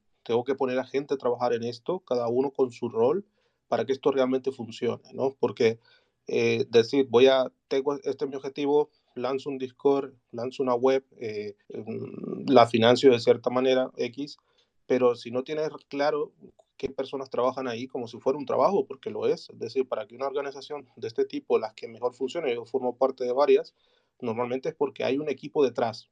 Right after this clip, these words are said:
real, trabajando, eh, en todo momento, incluso en, en diferencias horarias, para poder llevar a cabo realmente ese objetivo. Si eso no existe, lo único que has hecho es un Discord con un grupo de colegas.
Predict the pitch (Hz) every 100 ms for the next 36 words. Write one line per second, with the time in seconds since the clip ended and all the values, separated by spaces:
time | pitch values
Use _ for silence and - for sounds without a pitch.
0 | - 117 117 127 143 139 123 123 123 139
1 | 151 190 - _ _ 113 110 110 110 113
2 | - 135 117 113 139 151 139 123 131 143
3 | 180 208 - 120 120 127 - 127 120 117
4 | 117 - 120 117 117 113 127 147 135 123
5 | 123 147 202 - _ _ _ _ - 120
6 | 120 120 117 135 143 143 147 156 131 120
7 | 117 113 110 107 - 113 117 - 127 139
8 | 175 170 - - 196 - 156 185 175 202
9 | 151 139 151 151 143 160 151 135 127 127
10 | 139 147 139 131 127 127 117 113 117 120
11 | - -